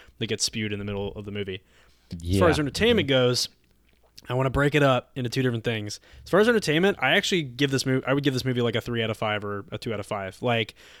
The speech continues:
Speaker 1: the movie is, it is good, but it is not an amazing movie. And I think the, a-, as a movie itself, if I were to watch this now, I, and, and you mentioned this a little bit, I would be like,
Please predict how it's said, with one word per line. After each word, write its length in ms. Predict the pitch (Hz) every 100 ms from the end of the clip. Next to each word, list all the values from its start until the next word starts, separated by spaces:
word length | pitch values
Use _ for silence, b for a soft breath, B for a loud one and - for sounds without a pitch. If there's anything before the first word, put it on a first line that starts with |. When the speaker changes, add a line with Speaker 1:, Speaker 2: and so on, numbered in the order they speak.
| B B - _
Speaker 1:
the 100 | 135
movie 440 | 139 151 190 226 214 151
is, 380 | 143 117 - - _ _ _ _ _ _ -
it 100 | 143
is 160 | 127
good, 540 | 107 - 117 127 185 196 b b
but 120 | 127
it 120 | 135 127
is 100 | 113
not 260 | 139 139 139
an 100 | 123
amazing 840 | 117 110 113 120 131 127 123 113
movie. 420 | 110 131 185 185
And 140 | 139 123
I 80 | 120
think 460 | - 143 139 - b b b b b b
the, 560 | 120 127 123 120 117 113 - _ _ -
a-, 100 | 151 -
as 260 | 139 175 170
a 160 | 156
movie 440 | 151 143 151 151 139
itself, 920 | 117 - - 165 139 113 107 - - b b b -
if 100 | 139
I 80 |
were 80 | 143
to 60 | 131
watch 280 | 131 131 -
this 200 | 123 131
now, 440 | 117 110 101 101 _ _ -
I, 300 | 117 113 113
and, 140 | 123 120
and 120 | 123
you 80 | 127
mentioned 240 | 131 131
this 100 | 120
a 60 | 120
little 120 | 117
bit, 140 | 110 110
I 80 | 113
would 120 | 113
be 100 | 113
like, 260 | 107 101